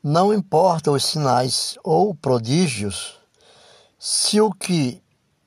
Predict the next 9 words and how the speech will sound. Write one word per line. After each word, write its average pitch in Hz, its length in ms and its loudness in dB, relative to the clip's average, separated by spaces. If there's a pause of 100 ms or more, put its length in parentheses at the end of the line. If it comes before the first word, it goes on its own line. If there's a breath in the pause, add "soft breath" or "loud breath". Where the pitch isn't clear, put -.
(1400)
se - 440 -2
disser 135 720 0
não 135 340 0
é 135 240 2
segundo 123 880 0 (600 soft breath)
as, 127 560 0
as 139 260 2
Sagradas 143 680 0
Escrituras 160 1040 -4